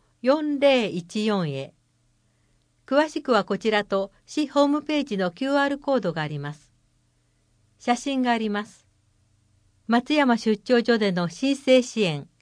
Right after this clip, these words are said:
顔写真撮影の様子とあり、白い背景の前に立つ子供を係員がタブレットで撮影しています。写真終わり。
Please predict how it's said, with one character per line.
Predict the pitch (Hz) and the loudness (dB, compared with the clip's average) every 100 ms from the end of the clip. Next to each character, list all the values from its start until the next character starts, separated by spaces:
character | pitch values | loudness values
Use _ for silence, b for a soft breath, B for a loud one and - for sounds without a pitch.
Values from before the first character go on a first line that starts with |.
| _ _ _ - | _ _ _ 2
顔 | 269 277 | 4 4
写 | 277 | 0
真 | 262 214 | -2 -4
撮 | 175 175 170 | -2 -6 -2
影 | 208 202 | -2 0
の | 190 | -2
様 | 185 190 | -2 -4
子 | - 170 - _ _ _ - | -8 -16 -16 _ _ _ -4
と | 240 | 0
あ | 220 | 0
り、 | 175 147 _ _ _ _ _ _ _ _ | -2 -8 _ _ _ _ _ _ _ _
白 | - 285 302 277 | -6 0 2 2
い | |
背 | 254 285 | 2 0
景 | 285 294 | 0 -2
の | 285 277 | 0 0
前 | 269 247 | 0 0
に | 208 | 0
立 | 233 240 | -2 -4
つ | - | -6
子 | 202 | -4
供 | 208 202 190 185 | -2 -2 0 -2
を | 196 _ _ _ _ | -4 _ _ _ _
係 | 247 247 302 294 | -6 0 0 2
員 | 277 240 | 0 0
が | 196 185 | 0 -4
タ | - 285 | -2 -2
ブ | 277 | 2
レ | 247 | 2
ッ | 240 | 0
ト | 196 | -4
で | 180 | -4
撮 | 170 185 - | -4 -6 -2
影 | 240 240 | -2 -2
し | |
て | - 208 | -2 -2
い | 185 | -2
ま | 165 | -6
す。 | 165 _ _ _ _ _ _ _ _ _ _ _ | -10 _ _ _ _ _ _ _ _ _ _ _
写 | 226 220 | -8 -6
真 | 233 226 | -6 -6
終 | 175 | -6
わ | 180 175 | -6 -6
り。 | 170 147 | -8 -16